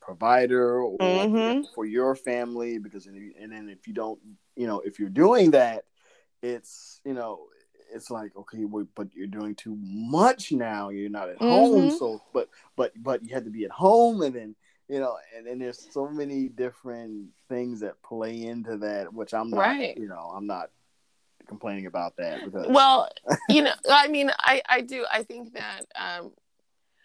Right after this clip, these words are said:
Speaker 2: you know, you look at the Jeff Bezos and Mark Zuckerbergs of the world, and, you know, for, this is, like, the standard of success, which is basically unattainable.
Speaker 1: Yeah,
Speaker 2: And,
Speaker 1: for most people.
Speaker 2: uh, you know what I mean? And then, you know,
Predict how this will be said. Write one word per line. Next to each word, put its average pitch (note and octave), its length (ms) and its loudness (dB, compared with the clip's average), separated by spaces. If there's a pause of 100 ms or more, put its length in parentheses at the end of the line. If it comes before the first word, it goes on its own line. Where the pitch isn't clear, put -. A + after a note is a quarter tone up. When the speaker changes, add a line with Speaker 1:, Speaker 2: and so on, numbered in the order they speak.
(300)
Speaker 2:
you G#3+ 140 -2
know, F3+ 200 2
you G#3 200 -2
look G#3 180 0
at G#3 120 -4
the G3 80 -8
Jeff F#3 240 -2
Bezos F3 440 -6
and E3+ 80 -10
Mark E3 200 -8
Zuckerbergs - 480 -6
of E3 80 -6
the - 60 -4
world, B2+ 360 -4
and, C#3+ 400 -6
you E3+ 220 0
know, D3 240 0
for, E3 480 6
this F3 180 -2
is, F3+ 180 -10
like, E3 220 0
the E3+ 100 -6
standard E3 480 -2
of D#3 100 -6
success, - 580 -4
which - 180 -6
is D#3 160 -6 (160)
basically D#3+ 500 0
unattainable. D3+ 800 -6 (220)
Speaker 1:
Yeah, C#3+ 260 8
Speaker 2:
And, E3 440 4
Speaker 1:
for - 60 -4
most A3 200 2
people. - 240 -4
Speaker 2:
uh, F3 140 4 (120)
you G3+ 200 0
know F#3+ 100 0
what F#3+ 120 0
I F#3 120 -2
mean? F#3 300 -6 (360)
And F#3 240 -2
then, F#3+ 220 -2 (100)
you F#3+ 160 -4
know, F3+ 200 -4